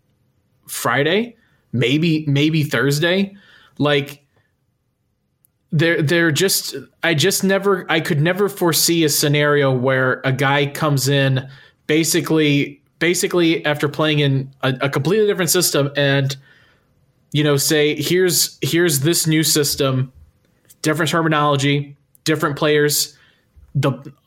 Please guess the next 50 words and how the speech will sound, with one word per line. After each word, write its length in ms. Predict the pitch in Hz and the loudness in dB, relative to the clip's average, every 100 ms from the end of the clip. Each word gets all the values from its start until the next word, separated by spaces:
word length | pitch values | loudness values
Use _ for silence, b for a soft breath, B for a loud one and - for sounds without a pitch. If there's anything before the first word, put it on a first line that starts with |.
| - | -4
all 160 | 151 | 0
the 100 | 156 | 0
players 280 | 156 180 170 | 0 0 2
that 80 | 160 | 2
you're 80 | 143 | 0
playing 240 | 160 160 | 2 0
in 100 | 156 | 0
front 180 | 156 151 | 0 0
of 60 | |
have 200 | 147 135 | 0 0
different 280 | 135 156 139 | 0 -2 -2
playing 260 | 135 160 151 | -2 0 0
styles 320 | 156 151 147 | 0 2 2
than 100 | 143 | 2
the 60 | 139 | 2
ones 240 | 147 143 | 2 0
that 80 | - | 0
you've 320 | 135 170 175 | 0 0 0
been 180 | 156 143 | 0 -2
playing 320 | 147 143 139 | 0 0 2
with 300 | 135 135 135 131 | 2 0 -2 -6
for 80 | 143 | -2
the 60 | 131 | 0
last 300 | 135 127 - | 0 0 -2
two 180 | 147 127 | -2 0
years. 500 | 131 131 127 - - B B B B B _ _ _ - | 2 2 0 -4 -8 B B B B B _ _ _ -4
Here 340 | 147 151 143 | 0 0 2
you 140 | 139 117 | 0 0
go." 260 | 85 - _ _ _ _ _ _ _ _ | -4 -6 _ _ _ _ _ _ _ _
Um, 640 | 143 139 135 123 120 117 _ _ _ _ _ _ _ _ _ _ | -2 0 0 0 -2 -4 _ _ _ _ _ _ _ _ _ _
I, 220 | 156 170 - _ _ - - | -4 -4 -8 _ _ -12 -2
I 140 | 170 | 0
get 240 | 156 202 | 0 -2
the, 180 | 180 165 | -4 0
I 80 | 151 | 0
get 220 | 143 175 | 0 0
the 60 | 147 | -2
sentiment 440 | 175 160 156 147 | -2 -2 0 0
about 320 | 139 135 135 | 0 0 0
Will 200 | 135 165 | 0 0
Redmond 520 | 139 147 143 147 147 147 | 0 0 0 0 0 0
making 340 | 143 147 147 | -2 0 0
the 80 | 135 | 0
mistakes 500 | 131 - 147 147 147 | 0 0 0 0 0
and 60 | |
stuff 200 | 139 151 | -2 0
like 160 | 151 143 | -2 0
that, 200 | 156 151 | -2 -2
but, 120 | 160 | -2
like, 240 | 156 151 | 0 -2